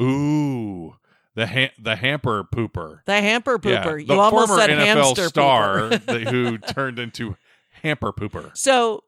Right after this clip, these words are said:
Speaker 2: so Najee Davenport, uh, N F L player, played for the Packers and I think
Speaker 1: Yep.
Speaker 2: maybe the Steelers
Speaker 1: I
Speaker 2: at some
Speaker 1: only really
Speaker 2: point in his
Speaker 1: remember him as a
Speaker 2: career.
Speaker 1: Packer. Yeah.
Speaker 2: So at some point, once he was in the N F L, um,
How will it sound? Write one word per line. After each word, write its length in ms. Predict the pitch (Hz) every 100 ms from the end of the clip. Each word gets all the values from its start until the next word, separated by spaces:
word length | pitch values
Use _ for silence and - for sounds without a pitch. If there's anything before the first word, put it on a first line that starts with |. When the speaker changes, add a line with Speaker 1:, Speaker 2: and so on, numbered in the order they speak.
| _
Speaker 2:
so 300 | - - 240
Najee 500 | 220 208 214 240 294
Davenport, 840 | 233 185 165 170 156 165 151 156 - -
uh, 420 | 160 156 147 143 123 _ _ - -
N 160 | 170
F 160 | 165 175
L 160 | 190 185
player, 400 | - 185 185 196
played 300 | - 190 165
for 80 | 170
the 100 | 165
Packers 540 | 190 151 175 208 196
and 80 | 175
I 100 | 170
think 200 | - 240
Speaker 1:
Yep. 180 | 95 123
Speaker 2:
maybe 420 | 220 220 226 247
the 120 | 220 247
Steelers 920 | - - 240 240 247 262 269 262 -
Speaker 1:
I 160 | 147
Speaker 2:
at 160 | - 135
some 180 | - 131
Speaker 1:
only 180 | 131 139
really 300 | 131 123 117
Speaker 2:
point 140 | 107
in 60 | 104
his 120 | 101
Speaker 1:
remember 160 | 98 101
him 60 | 101
as 40 | 262
a 20 |
Speaker 2:
career. 160 | 262
Speaker 1:
Packer. 460 | 254 262 262 262 247 _ -
Yeah. 240 | 180 82 -
Speaker 2:
So 600 | - - 262 254 247 240 -
at 220 | 233 -
some 280 | - 320 330
point, 360 | 285 294 277 -
once 320 | 220 302 -
he 140 | 311
was 180 | 247 220
in 300 | 202 185 196
the 180 | 185 170
N 160 | 156 165
F 220 | 165 -
L, 420 | 151 127 127 139 _ _ _ _
um, 460 | 175 180 170 165